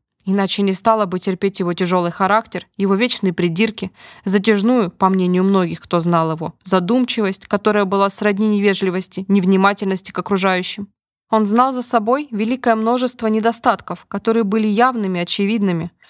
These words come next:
но Вера воспринимала их с легкостью, словно не замечала их. Иногда Анатолию казалось, что она ведет себя так терпимо по отношению к нему исключительно по одной причине.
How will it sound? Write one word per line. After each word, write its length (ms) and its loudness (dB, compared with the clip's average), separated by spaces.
но 80 2
Вера 240 4
воспринимала 640 0
их 120 -4
с 120 -10
легкостью, 600 -4
словно 340 0
не 100 2
замечала 560 0
их. 220 -16
Иногда 460 2
Анатолию 480 -2
казалось, 540 -2
что 200 -4
она 140 2
ведет 260 -2
себя 220 0
так 220 0
терпимо 440 -2
по 140 0
отношению 520 0
к 120 -6
нему 440 0
исключительно 640 0
по 140 4
одной 200 -2
причине. 520 -4